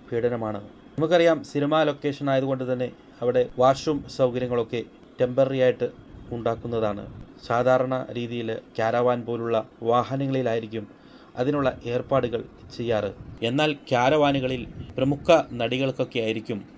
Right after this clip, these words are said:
വാഷ്റൂം ഫെസിലിറ്റി കൊടുക്കുക. ജൂനിയർ ആർട്ടിസ്റ്റായിട്ട് വന്നിരിക്കുന്ന സ്ത്രീകൾക്ക് കാരവാനിൽ വാഷ്റൂം ഫെസിലിറ്റി ഉപയോഗിക്കാൻ കഴിയാതെ വരുന്നു, അല്ലെങ്കിൽ അത് അവർക്ക് പ്രൊവൈഡ് ചെയ്യുന്നില്ല. പലരും സൈറ്റിൽ വന്ന വെള്ളം വരെ കുടിക്കുന്നത് കുറവാണ്. കാരണം,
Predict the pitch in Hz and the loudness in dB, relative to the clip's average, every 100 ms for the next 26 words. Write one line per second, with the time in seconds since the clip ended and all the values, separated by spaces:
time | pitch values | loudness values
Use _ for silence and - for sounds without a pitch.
0 | 113 139 151 160 170 - 131 127 117 - | 2 4 2 -2 -2 -2 -4 -4 -6 -8
1 | - 107 110 98 92 - - 110 110 151 | -6 -4 -2 -4 -4 -12 -16 -8 0 2
2 | 160 147 143 139 147 139 131 131 131 131 | 4 2 0 0 2 2 0 0 -2 -2
3 | 123 - - - 127 131 131 127 117 - | -6 -6 -14 -10 -2 0 0 0 -2 -2
4 | - - - 135 127 147 165 151 147 139 | -12 -18 -4 2 4 6 6 4 0 -4
5 | - 135 - 151 131 151 139 131 123 - | -2 -2 -2 -4 -2 -2 -2 -2 -8 -8
6 | 120 113 127 135 127 107 - - - 110 | -10 -4 -2 0 0 -2 -8 -8 -4 2
7 | 123 123 113 95 90 - - 113 147 156 | 4 4 0 -4 -10 -14 -2 2 4 4
8 | 147 143 135 147 127 - - 117 123 139 | 2 0 2 0 0 -8 -4 0 4 4
9 | 143 139 117 113 98 92 - - - - | 2 0 -4 -4 -4 -4 -6 -18 -4 2
10 | 139 151 160 151 - - 139 143 180 156 | 6 6 6 2 -6 4 4 4 2 2
11 | 143 143 - - - 110 117 139 160 151 | 2 0 -2 -8 -10 0 2 4 2 0
12 | 147 139 127 131 127 123 110 - - - | 0 -2 -4 -2 -2 -2 -4 -8 -18 -18
13 | - - 117 120 131 104 92 - - 131 | -16 -2 4 8 8 6 0 -2 6 6
14 | 143 | 6